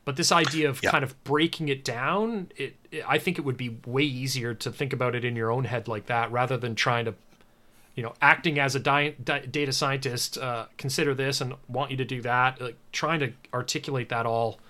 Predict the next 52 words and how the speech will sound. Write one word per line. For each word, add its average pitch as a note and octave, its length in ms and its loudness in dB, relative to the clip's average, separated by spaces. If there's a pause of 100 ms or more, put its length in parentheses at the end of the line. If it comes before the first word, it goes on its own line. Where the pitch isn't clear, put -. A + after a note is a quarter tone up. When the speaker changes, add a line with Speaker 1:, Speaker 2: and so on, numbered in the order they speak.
(540)
Speaker 1:
in A#2 260 0
Speaker 2:
Yeah, - 120 4 (180)
you C3+ 80 0
can G2 180 -2 (320)
Speaker 1:
in A2+ 180 -2
one A#2 180 0
line A2+ 400 0
or A2 140 -2
one A#2 280 -2
sentence A#2+ 380 0
or A2 60 -2
whatever G#2+ 320 -2
would G2+ 140 -4
be F#2 100 -10
tough, G#2+ 340 -4
right? A2 200 -8 (600)
Speaker 2:
break G#2+ 180 6
it A2+ 80 2
into G#2 180 0
chunks, G2 440 4
and G2+ 100 -4
then G#2 160 0
if G2+ 160 -2
you, A2 140 0
if A2+ 120 2
it A2+ 80 2
has G#2+ 240 4
the G#2 80 2
instructions G2 520 2
to G2 140 2
operate F#2+ 360 2
a F2+ 60 -2
certain G2 320 0
way, G2+ 200 4
that G2 220 2
might, F#2 160 -2 (320)
you G#2+ 80 -2
could - 160 -4
persist - 380 2
that F2+ 160 2
through F#2+ 200 0
the G2 240 -2 (600)
Speaker 1:
Yeah. F#2 200 -16
Speaker 2:
the F2+ 100 0
whole G2 160 2
chat G2 280 6
you're G2 140 -2
having G2+ 360 0
with G2+ 160 -4
it, G#2 80 0
right? G#2+ 220 -2 (320)
Speaker 1:
Yeah. - 680 -16